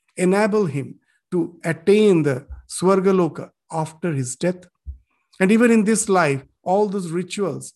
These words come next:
will enable him to bind him, to integrate him to certain way of living. Because the mind by itself cannot remain in one place.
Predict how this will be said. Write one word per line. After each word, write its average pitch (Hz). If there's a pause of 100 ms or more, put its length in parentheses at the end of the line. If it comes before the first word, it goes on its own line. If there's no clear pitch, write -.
(220)
will 185
enable 196
him 151 (240)
to 180
bind 180
him, 156 (280)
to -
integrate 202
him 135 (180)
to 180
certain 208
way 185
of 165
living. 151 (400)
Because 196
the 196
mind 196
by 196
itself 175 (800)
cannot 190
remain 196
in 180
one 175
place. -